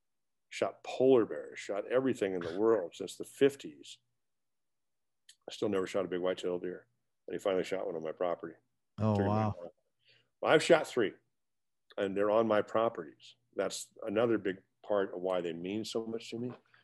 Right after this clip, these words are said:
Speaker 1: I
Speaker 2: Yeah.
Speaker 1: probably wouldn't even go on an, uh, somebody else's property. I've been invited to, to this. They're like tro-, they're like property trophies.
Speaker 2: Hmm.
Speaker 1: That's me nurturing the habitat, taking care of it, not shooting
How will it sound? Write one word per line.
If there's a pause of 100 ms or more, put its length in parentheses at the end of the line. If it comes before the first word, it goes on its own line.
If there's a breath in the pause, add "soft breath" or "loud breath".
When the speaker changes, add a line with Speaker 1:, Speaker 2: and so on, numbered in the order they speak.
(140)
Speaker 1:
I
Speaker 2:
Yeah.
Speaker 1:
probably
wouldn't
even
go
on
an, (120)
uh, (140)
somebody
else's
property.
I've
been
invited
to, (100)
to (140)
this. (280 soft breath)
They're
like
tro-,
they're
like
property
trophies. (140)
Speaker 2:
Hmm.
Speaker 1:
That's
me
nurturing
the
habitat, (460)
taking
care
of
it,
not
shooting